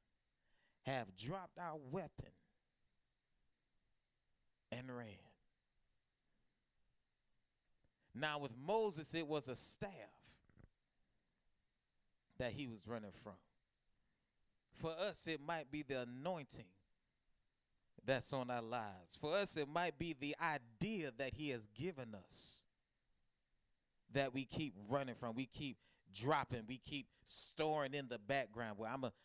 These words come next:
I'ma hold that idea for later because I, I don't see, I, the, the, the, the, the idea seems too big for me. I, I, I, I can't do it. That, that can't be the Lord. I,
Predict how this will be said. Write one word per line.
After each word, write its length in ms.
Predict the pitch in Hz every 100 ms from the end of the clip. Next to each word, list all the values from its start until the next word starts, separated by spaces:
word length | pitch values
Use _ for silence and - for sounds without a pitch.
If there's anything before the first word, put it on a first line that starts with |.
| -
I'ma 220 | 131 127
hold 360 | 110 160 151 131
that 140 | 139
idea 460 | 135 123 110 139 127
for 140 | -
later 240 | 123 135 110
because 340 | 117 120 - - - -
I, 140 | 135 -
I 120 | 139
don't 180 | 143 135
see, 320 | - 165 147 - - -
I, 120 | 147 - -
the, 140 | 147 147 143
the, 120 | 127 127
the, 140 | 139 117
the, 140 | 139 -
the 180 | 135 151
idea 380 | 151 135 165 139
seems 580 | - 190 175 151 123
too 260 | - - 160 110
big 220 | 160 156 -
for 80 | 131
me. 160 | 123 110
I, 120 | 127 - - -
I, 120 | 143 - -
I, 60 | 131 131
I 60 | 127
can't 260 | - 180 156 113
do 220 | 170 165
it. 60 | 127
That, 140 | 135 _ -
that 180 | 160 -
can't 280 | 202 180
be 100 | 143
the 120 | 147 135
Lord. 280 | 156 151
I, 120 | 147